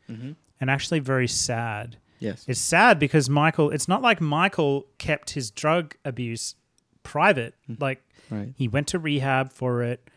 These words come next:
Speaker 2: It was very well publicized. Tours were canceled because of it. And then he wrote a song in, you know, about it. And all through the two thousands,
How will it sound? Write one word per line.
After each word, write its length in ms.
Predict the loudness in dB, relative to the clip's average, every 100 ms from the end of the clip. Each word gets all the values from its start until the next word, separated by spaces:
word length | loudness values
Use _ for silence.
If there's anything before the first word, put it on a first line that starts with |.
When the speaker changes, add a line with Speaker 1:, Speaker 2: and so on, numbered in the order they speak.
| _ _ -4
Speaker 2:
It 40 |
was 120 | -4
very 220 | 0 2 4
well 200 | 4 2
publicized. 960 | 0 -4 -4 -4 -4 -2 -4 -6 -12 -18 _
Tours 400 | 0 4 4 2
were 60 | -4
canceled 680 | -2 0 2 0 -2 -4
because 300 | -8 -6 -6
of 100 | -6
it. 180 | -8 -10 -14 _ -20 _ _ _ 0
And 180 | 2 4
then 100 | 4
he 80 |
wrote 220 | 4 4 2
a 40 |
song 400 | 0 -2 -4 -6
in, 220 | -6 -6 -8
you 100 | -4
know, 180 | -2 0
about 280 | -2 -4 -6
it. 180 | -12 -12
And 460 | -10 -8 -8 -10 -12 _ _ _ _
all 180 | 2 2
through 180 | 4 0
the 80 | -2
two 160 | -4 -4
thousands, 640 | -2 -2 -2 -4 -8